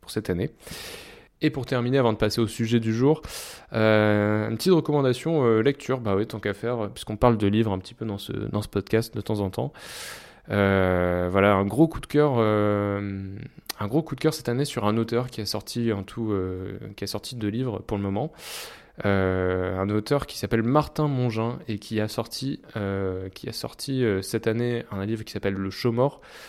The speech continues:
Euh, je vous recommanderais peut-être de lire d'abord son, son premier, euh, son premier livre qui, qui est celui qui m'a foutu une énorme claque. Euh, un livre qui s'appelle Francis Ricin, donc c'est une fiction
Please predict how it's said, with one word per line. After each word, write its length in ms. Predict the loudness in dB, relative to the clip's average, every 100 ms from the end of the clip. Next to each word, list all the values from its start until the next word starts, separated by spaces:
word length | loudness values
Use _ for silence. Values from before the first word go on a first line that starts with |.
| -20 -20 -4
Euh, 320 | 0 2 2
je 120 | 0 0
vous 120 | -2
recommanderais 400 | -2 -2 0 0
peut-être 240 | 0 -2
de 100 | -2
lire 360 | 0 0 -2 0
d'abord 460 | 0 2 2 2 -6 -10
son, 760 | -8 -6 -4 -4 -6 -6 -8
son 240 | -10 -10 -10
premier, 600 | -4 -2 2 2 2 2
euh, 400 | 2 0 -2 -4
son 160 | -6
premier 280 | -6 -2 2
livre 200 | 2 0
qui, 300 | -2 -4 -4 -8 _
qui 140 | -4 -2
est 40 |
celui 320 | 0 2 0
qui 100 | -2
m'a 80 | -6
foutu 340 | -8 -12 -6
une 120 | -4 -2
énorme 400 | -2 -2 -4 -4
claque. 320 | -4 -4 -10 -18 -18 -18 -20 -10 -4
Euh, 340 | -2 -2 -4
un 140 | -4
livre 160 | -2 -2
qui 80 | -2
s'appelle 220 | -2 -2
Francis 560 | -4 -2 -2 -2 -6 -6
Ricin, 420 | -6 -4 -2 -2
donc 160 | -4
c'est 100 | -6
une 120 | -6 -6
fiction 800 | -10 -10 -4 -2 0 0 -4